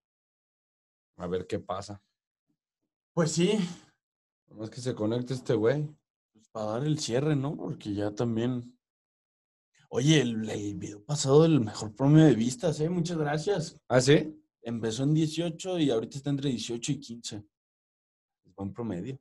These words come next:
Speaker 1: ¿Ah, sí?
Speaker 2: Muy buen
Speaker 1: Ya
Speaker 2: promedio.
Speaker 1: digo, ya no sé de, de esos números, yo nada más veo vistas, chingón.
Speaker 2: Y pues por nuestras groserías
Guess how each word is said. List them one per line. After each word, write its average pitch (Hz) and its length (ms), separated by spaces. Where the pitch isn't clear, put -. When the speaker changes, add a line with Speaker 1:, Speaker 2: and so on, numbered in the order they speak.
Speaker 1:
¿Ah, 123 120
sí? 139 220
Speaker 2:
Muy 123 320
buen 123 160
Speaker 1:
Ya 104 60
Speaker 2:
promedio. 101 280
Speaker 1:
digo, - 80
ya 95 80
no 95 80
sé 98 140
de, 87 180
de 87 160
esos 98 160
números, 120 320
yo 104 80
nada 98 80
más 92 160
veo 87 180
vistas, - 400
chingón. - 320
Speaker 2:
Y 143 140
pues 151 240
por 143 200
nuestras 143 360
groserías 143 760